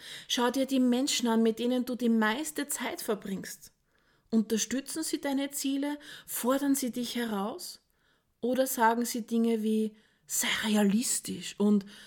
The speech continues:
"Das klappt doch eh nicht"? Wer in deinem Leben hält dich klein? Und dann ziehe Grenzen. Und das heißt nicht, dass du sofort Freundschaften oder Beziehungen beenden musst. Aber mach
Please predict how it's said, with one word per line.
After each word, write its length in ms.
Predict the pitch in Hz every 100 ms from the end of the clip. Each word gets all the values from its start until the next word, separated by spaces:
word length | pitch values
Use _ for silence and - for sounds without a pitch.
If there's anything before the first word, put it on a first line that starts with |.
| - - _ -
"Das 240 | 233 220
klappt 420 | - 202 - -
doch 140 | 277 269
eh 160 | - 269
nicht"? 500 | 262 208 - - - _ _ _ _ _ _ _ _ _ - -
Wer 380 | 196 220 247 302
in 140 | 226 214
deinem 360 | 202 202 208
Leben 440 | 185 196 233 247 247
hält 420 | - 202 208 -
dich 220 | 233 -
klein? 420 | - 226 240 208 - _ _ _ _ _ _ _ _ _ _ _
Und 260 | - 196 -
dann 300 | 196 208 233
ziehe 380 | - 254 240 269
Grenzen. 680 | 269 262 285 294 - 185 - - - - -
Und 100 | 233
das 120 | 254
heißt 360 | 254 240 285 -
nicht, 260 | 262 - 294
dass 180 | 285
du 80 | 285
sofort 460 | 269 269 - - -
Freundschaften 680 | - 240 269 269 247 - 233
oder 160 | 240
Beziehungen 600 | 233 220 - 320 392 254
beenden 420 | 202 180 180 -
musst. 340 | 185 170 - - - - - - -
Aber 200 | 196 208
mach 420 | 202 202 269 -